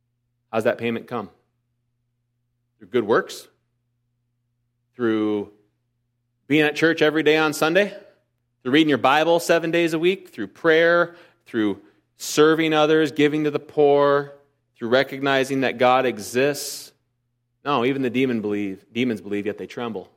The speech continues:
It comes one way and one way only. Through the shed blood of Christ, through the grace and power of the Holy Spirit.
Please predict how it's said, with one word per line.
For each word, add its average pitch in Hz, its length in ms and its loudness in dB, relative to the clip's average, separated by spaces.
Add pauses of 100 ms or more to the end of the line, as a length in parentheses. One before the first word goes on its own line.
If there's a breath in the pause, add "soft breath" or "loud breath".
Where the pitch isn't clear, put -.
(2250)
It - 140 -20
comes 107 200 -8
one 123 520 -4 (120)
way 110 400 0
and 98 220 -8
one 101 220 -8
way 98 180 -8
only. 87 400 -16 (1000)
Through 110 120 -10
the 101 60 -6
shed 127 380 0
blood 131 240 2
of 139 160 -4
Christ, 101 540 -6 (440)
through 110 120 -10
the 104 80 -8
grace 113 540 0 (100)
and 117 180 -8
power 95 640 -2
of 101 100 -20
the 98 100 -10
Holy 95 200 -8
Spirit. - 440 -14